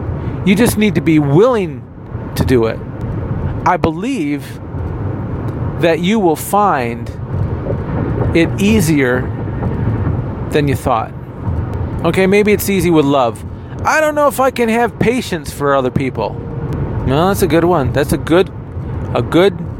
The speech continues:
question. But God poured it out. Same way, I think you can have patience when you operate in patience, and you'll find that the patience of God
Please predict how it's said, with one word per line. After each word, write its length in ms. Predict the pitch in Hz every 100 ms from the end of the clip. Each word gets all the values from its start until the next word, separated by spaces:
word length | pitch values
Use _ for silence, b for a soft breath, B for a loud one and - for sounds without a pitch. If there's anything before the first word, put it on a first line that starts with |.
| - - - - -
question. 540 | - 147 139 - 120 - - - - - - - - - - -
But 140 | - 147
God 260 | 208 220
poured 240 | - 202 180
it 120 | 175
out. 320 | 175 147 110 - - - - - - - - - - - - - - - - - - - - - - - - - -
Same 500 | - - 202 214 202
way, 420 | 190 139 110 117 - - - - - - - - - - - - -
I 120 | 127
think 340 | - 185 175
you 100 | 175
can 180 | - 160
have 340 | 139 151 135
patience 560 | - 220 220 - 147 -
when 160 | 156 151
you 120 | 151
operate 480 | 160 170 165 156 147
in 120 | 139
patience, 580 | - 190 180 151 139 131
and 120 | 147
you'll 120 | 151
find 460 | - 185 208 208 156
that 180 | 143 - B B
the 60 | -
patience 580 | - - 220 - 202 -
of 220 | 135 127
God 600 | 202 214 202 127 131